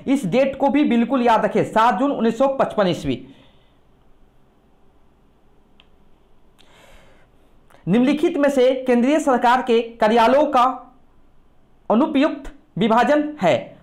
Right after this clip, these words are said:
माने कि इसमें से तीन, तीन उपयुक्त हैं, एक अनुपयुक्त है। तो यहां से देखिए, क वर्ग क्षेत्र, ख वर्ग के क्षेत्र, ग वर्ग के क्षेत्र, घ वर्ग के क्षेत्र। तो देखिए, जब भी आप लोग पढ़े होंगे तो ये तीनों यहां पर बिलोंग करता होगा,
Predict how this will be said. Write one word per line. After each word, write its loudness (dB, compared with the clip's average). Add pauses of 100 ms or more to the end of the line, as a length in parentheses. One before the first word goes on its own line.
माने 2
कि -4
इसमें -2
से 2
तीन, -2
तीन -2
उपयुक्त -2
हैं, -4
एक -4
अनुपयुक्त -2
है। -6 (300)
तो 2
यहां 0
से -2
देखिए, 0 (680)
क 2
वर्ग 2
क्षेत्र, -2 (440)
ख -2
वर्ग 2
के -2
क्षेत्र, -4
ग -6
वर्ग 2
के -2
क्षेत्र, -2
घ -6
वर्ग 2
के -12
क्षेत्र। -6 (240)
तो -2
देखिए, 0
जब 0
भी 2
आप 2
लोग 0
पढ़े 2
होंगे 2
तो -8
ये 2
तीनों 0
यहां 0
पर 0
बिलोंग 0
करता 0
होगा, 0